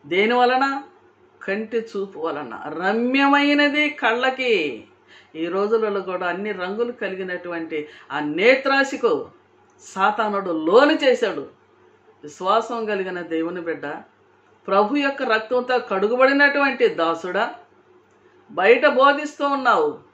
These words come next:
మంచిదే, సరైనటువంటి వాక్యాన్ని అందిస్తూ ఉన్నావు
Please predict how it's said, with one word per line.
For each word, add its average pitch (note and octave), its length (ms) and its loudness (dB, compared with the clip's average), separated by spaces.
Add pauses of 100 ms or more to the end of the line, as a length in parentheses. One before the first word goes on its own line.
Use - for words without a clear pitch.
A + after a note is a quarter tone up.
(140)
మంచిదే, F#3 640 0 (1080)
సరైనటువంటి C#4+ 760 4
వాక్యాన్ని C4 640 2
అందిస్తూ C#4+ 440 -2
ఉన్నావు C#4 420 4